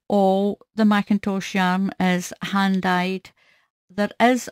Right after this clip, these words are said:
other yarn on the website. There's lots and lots and lots of crochet hooks, knitting needles.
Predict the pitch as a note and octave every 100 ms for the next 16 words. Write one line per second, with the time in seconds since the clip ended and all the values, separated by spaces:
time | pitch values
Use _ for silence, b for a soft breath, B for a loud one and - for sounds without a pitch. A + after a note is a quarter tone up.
0 | - G#3 G#3 G3+ G3 F#3+ G3 F#3+ G3+ G3
1 | F#3 F#3+ F#3 - G3 F#3+ - F#3 F3+ F3+
2 | - - b b b - F#3+ G3+ G#3+ A#3+
3 | B3+ - - G#3+ G3+ G3 G#3 - G#3 G3
4 | G3 - - F#3+ - G#3+ - G#3 G#3+ -
5 | G3+ G3 - A3 G#3 G#3 G3+ G3